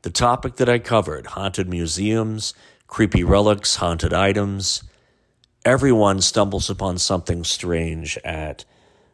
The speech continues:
an estate sale or even a flea market, an antique shop,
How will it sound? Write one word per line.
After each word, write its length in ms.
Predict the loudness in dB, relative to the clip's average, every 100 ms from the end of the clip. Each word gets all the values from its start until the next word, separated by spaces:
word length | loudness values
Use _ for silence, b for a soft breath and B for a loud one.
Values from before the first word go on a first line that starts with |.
| b
an 140 | 0
estate 440 | 2 2 2 2 0
sale 680 | 0 0 0 -2 -4 -4 -4
or 260 | -4 -2
even 220 | -2 -2
a 80 | -4
flea 300 | -6 -2 0
market, 460 | 2 2 2 -2 -2
an 80 | -6
antique 460 | -6 -6 -4 -4 -4
shop, 480 | -2 0 0 -4